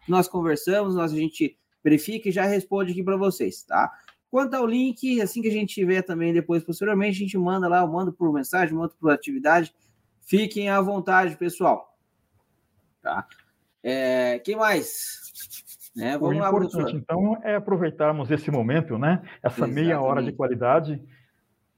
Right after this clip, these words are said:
Speaker 2: que é pouco tempo, na verdade, né, professor? E para os, todos que estão nos ouvindo, poderíamos passar o tempo, a noite toda, falando sobre sistemas de qualidade. E o mais interessante, além da nossa conversa,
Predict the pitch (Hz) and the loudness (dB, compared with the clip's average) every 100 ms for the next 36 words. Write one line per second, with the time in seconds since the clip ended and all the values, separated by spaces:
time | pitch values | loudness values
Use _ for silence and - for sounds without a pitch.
0 | _ _ _ _ - 180 156 131 - - | _ _ _ _ -2 0 2 0 -10 -20
1 | _ _ - 262 226 - 254 202 151 143 | _ _ 0 0 0 -2 2 2 2 -2
2 | 131 127 147 131 143 156 127 127 - 101 | 0 4 4 4 2 -2 -2 -4 -2 -2
3 | 101 - - 151 147 143 - - _ - | -4 -10 -6 2 2 2 -2 -12 _ 4
4 | 160 135 139 123 - - 135 123 131 117 | 4 4 0 -2 -2 -2 0 2 2 2
5 | 120 120 - - 160 156 160 - 151 151 | 0 -2 -6 -4 2 2 0 0 0 0
6 | 156 151 - - 160 185 196 214 - 143 | 0 -2 -6 0 2 2 -2 -6 -2 0
7 | 147 185 226 - - 156 165 180 - 180 | 2 0 -2 -12 -6 -2 0 -2 -2 0
8 | 143 151 185 - - 165 196 - - 220 | 0 0 -2 -2 2 2 2 -4 -4 0
9 | 190 151 156 139 123 127 101 101 - - | 2 0 0 0 2 2 2 -4 -14 -18
10 | - - _ _ - - _ - - - | -16 -16 _ _ -20 -20 _ 0 0 0
11 | - _ 220 220 202 220 208 202 165 147 | -6 _ -2 0 2 0 0 -2 0 0
12 | - 175 170 - 95 127 135 165 165 143 | -2 -2 -2 -6 -6 -2 2 2 2 -2
13 | 139 - 113 127 156 160 151 | -2 -6 -2 4 4 2 -8